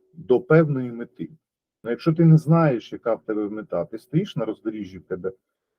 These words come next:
ідеш наліво, коня втратиш, направо там голову відсічуть, наліво там знайдеш любов. Ну, якщо є любов, ти не підеш там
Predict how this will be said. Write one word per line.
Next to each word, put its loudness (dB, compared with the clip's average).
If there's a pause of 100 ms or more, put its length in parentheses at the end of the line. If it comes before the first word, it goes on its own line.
ідеш 6
наліво, 2
коня 2
втратиш, 2
направо -2 (800)
там 0 (140)
голову 10
відсічуть, -2
наліво 0
там -10
знайдеш -2
любов. -2
Ну, -6
якщо -2
є 6
любов, 8
ти 2
не -8
підеш -2
там -14